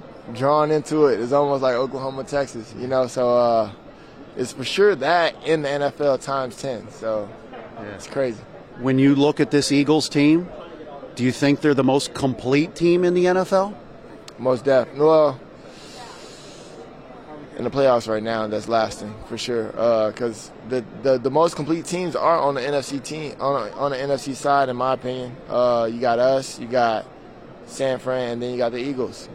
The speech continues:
Speaker 1: No, no specific order, but those three teams together, it's some problems.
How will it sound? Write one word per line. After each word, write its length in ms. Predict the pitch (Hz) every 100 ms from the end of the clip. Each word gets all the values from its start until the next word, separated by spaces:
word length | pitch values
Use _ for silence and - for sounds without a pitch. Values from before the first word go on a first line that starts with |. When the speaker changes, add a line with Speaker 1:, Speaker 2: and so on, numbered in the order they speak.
| -
Speaker 1:
No, 360 | 110 139 151 131
no 200 | 131 147
specific 420 | 147 131 135 117
order, 260 | 143 151 123
but 300 | 123 117 - - - - - -
those 160 | 127 139
three 140 | 143 123
teams 340 | 147 147 135
together, 420 | 127 131 143 139 117 -
it's 160 | - - - - - - - - - - - -
some 260 | - - 117
problems. 680 | 127 135 123 107 101 -